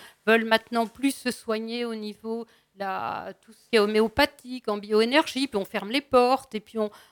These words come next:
on, on empêche en fait, euh, volontairement de faire par-, parler toujours les, l'holding, les grosses, euh, euh, disons, et, et là, c'est, le système va se casser, parce qu'on va retourner à des vraies valeurs, et il le faut, c'est impératif, parce que,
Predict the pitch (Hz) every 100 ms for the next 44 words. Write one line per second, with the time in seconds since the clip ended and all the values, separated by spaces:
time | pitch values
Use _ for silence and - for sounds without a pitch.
0 | _ 202 208 214 - _ - 233 262 294
1 | 339 415 - 269 240 - 302 381 _ -
2 | 233 226 _ _ _ 262 269 277 - 254
3 | - 254 254 220 - 233 - 220 - _
4 | - 226 226 233 - 285 240 277 269 208
5 | 202 196 - _ - 196 196 247 381 370
6 | 202 175 - 233 233 - 202 185 180 175
7 | 104 _ _ _ _ _ _ - 113 107
8 | - 120 185 202 214 220 220 _ _ _
9 | - _ 220 247 359 - - 233 247 -
10 | - - 403 - - 233 - 294 277 -
11 | 226 247 _ _ - - - 339 269 180
12 | 160 - 320 320 285 262 294 269 175 190
13 | 196 254 254 240 247 240 190 196 240 269
14 | 311 - 349 - - - 220 254 247 247
15 | - 339 - 165 - -